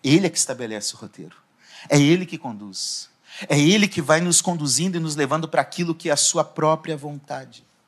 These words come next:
Agora, olha o versículo quinze que nós lemos.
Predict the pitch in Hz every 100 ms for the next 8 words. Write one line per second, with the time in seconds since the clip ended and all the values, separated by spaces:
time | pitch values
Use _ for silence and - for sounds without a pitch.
0 | _ _ - - - 143 170 160 180 220
1 | 185 - - 160 139 110 - 175 127 -
2 | 123 110 151 170 147 -